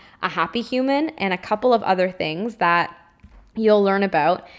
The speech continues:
in the workshop on Wednesday, should you attend, which you definitely, absolutely, totally should, because it's a free experience of me bringing you through what you can experience and will experience in the course.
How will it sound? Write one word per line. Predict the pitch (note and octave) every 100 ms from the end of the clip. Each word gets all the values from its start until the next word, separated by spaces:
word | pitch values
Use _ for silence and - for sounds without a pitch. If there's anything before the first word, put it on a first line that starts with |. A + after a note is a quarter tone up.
| - -
in | G3+ G3 G3 G3 F#3+
the | G#3
workshop | F3+ F3 - F3+
on | F3+ F#3
Wednesday, | D#3+ E3 E3+ E3+ G3+
should | - F#3 F#3
you | F3
attend, | F3+ - - G3
which | F3+ -
you | D#3+
definitely, | D#3 D#3+ - G#3+ - A#3 -
absolutely, | F3 G3+ F#3+ B2 E3+
totally | - F#3 G3+ F3
should, | D3+ D#3+ D#3
because | E3+ G3 F#3
it's |
a | F#3
free | - C4 C#4
experience | A#3+ - A3 G3 E3 F3+ -
of | F#3+
me | G3 F#3+
bringing | F3+ F#3 G3
you | F3+
through | F3+ F#3 D#3+ D#3+ F3+ - - -
what | F#3+ D#3+
you | F#3+
can | F#3 G3
experience | E3+ - F3+ F3 F3 F3
and | E3+
will | F#3 F3+
experience | - F3 E3+ E3+ E3+
in | F#3
the | D#3+
course. | - D3+ D3+ B3+ -